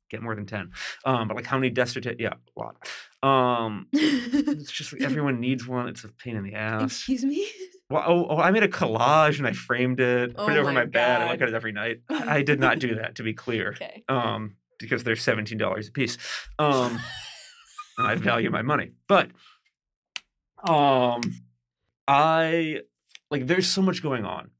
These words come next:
Speaker 2: Mm-hmm.
Speaker 1: So, like, the, when my dad died, I went for a long bike ride and then I went home.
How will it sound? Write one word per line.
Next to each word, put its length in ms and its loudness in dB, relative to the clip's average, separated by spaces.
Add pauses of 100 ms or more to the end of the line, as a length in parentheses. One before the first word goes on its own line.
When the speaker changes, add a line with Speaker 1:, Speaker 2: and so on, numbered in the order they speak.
(140)
Speaker 2:
Mm-hmm. 220 -6
Speaker 1:
So, 100 -4
like, 140 0 (180)
the, 320 -2
when 160 2
my 120 4
dad 300 2
died, 380 2 (320)
I 500 2
went 200 -6
for 120 -4
a 80 -2
long 240 0
bike 240 -4
ride 300 -2
and 100 -8
then 80 -6
I 60 -8
went 140 -14
home. 220 -20